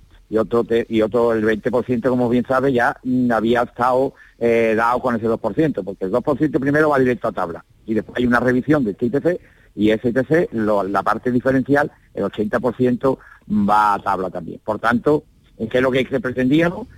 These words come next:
Que ese, ese, esa, ese porcentaje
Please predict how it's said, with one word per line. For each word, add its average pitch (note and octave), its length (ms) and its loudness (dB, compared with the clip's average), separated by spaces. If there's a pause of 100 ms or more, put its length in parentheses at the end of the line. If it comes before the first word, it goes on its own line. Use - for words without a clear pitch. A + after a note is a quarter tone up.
(120)
Que B2+ 140 4
ese, C3 400 0
ese, B2+ 720 0
esa, C3+ 220 -2 (180)
ese C3 380 -2
porcentaje B2+ 680 -2